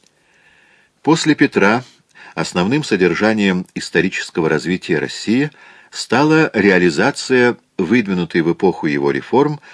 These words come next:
исторической программы, которую Россия выполняет до сих пор, указывал Соловьев во второй половине шестидесятых годов прошлого века, и будет выполнять,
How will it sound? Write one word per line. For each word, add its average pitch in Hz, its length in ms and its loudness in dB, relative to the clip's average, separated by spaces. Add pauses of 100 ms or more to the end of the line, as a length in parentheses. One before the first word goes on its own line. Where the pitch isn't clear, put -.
(240)
исторической 95 760 -2
программы, 131 640 0
которую 101 600 2
Россия 131 640 0
выполняет 104 720 0
до 98 100 -4
сих - 300 -8
пор, - 360 -2 (640)
указывал 76 540 -4
Соловьев 76 680 -2 (300)
во 78 140 -4
второй 87 360 0
половине 85 600 -2
шестидесятых 78 840 -6
годов 76 340 -4
прошлого 85 440 -6
века, 76 360 -8 (420)
и 110 140 4
будет 160 540 2
выполнять, 82 840 -6